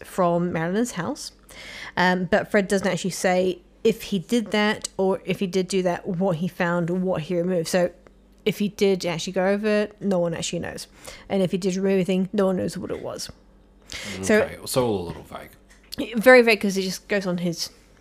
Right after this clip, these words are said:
Speaker 1: own personal testimony.
Speaker 2: Yeah.
Speaker 1: So another claim of wiretapping involves a Bernard Spindle, who was a known wiretapper, um, and he worked with the mob,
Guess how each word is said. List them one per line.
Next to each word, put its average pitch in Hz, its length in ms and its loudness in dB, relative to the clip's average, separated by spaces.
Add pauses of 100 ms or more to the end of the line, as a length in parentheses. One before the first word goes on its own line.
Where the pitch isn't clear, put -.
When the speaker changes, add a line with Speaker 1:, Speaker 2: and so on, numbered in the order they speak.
(220)
Speaker 1:
own 185 280 -2
personal - 420 -4
testimony. - 500 -8 (140)
Speaker 2:
Yeah. 180 80 -6 (260)
Speaker 1:
So 214 240 6
another 240 460 4
claim 247 340 2
of 220 140 2
wiretapping 190 840 -2
involves 180 420 0
a 180 100 0
Bernard 190 680 0
Spindle, 165 600 -4 (240)
who 175 120 0
was 160 200 -2
a - 80 -6
known 226 500 4 (100)
wiretapper, 190 540 -2 (380)
um, 170 300 -2
and 180 180 -2
he 202 120 2
worked 208 380 0
with 190 120 -2
the 180 60 -6
mob, 196 280 -4